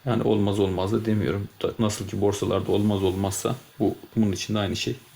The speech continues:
e, söylenebilir arkadaşlar. Evet, durum bu. Tekrar S and P'ye bakayım.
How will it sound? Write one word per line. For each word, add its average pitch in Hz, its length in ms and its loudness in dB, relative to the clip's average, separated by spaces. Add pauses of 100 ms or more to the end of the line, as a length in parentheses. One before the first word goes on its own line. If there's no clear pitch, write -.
e, 101 120 -4
söylenebilir 92 640 -4 (520)
arkadaşlar. 85 480 -6 (2250)
Evet, 123 260 2
durum 123 400 2
bu. 127 220 2 (140)
Tekrar 123 340 2
S 107 160 0
and 101 100 2
P'ye 101 240 0
bakayım. 123 340 -2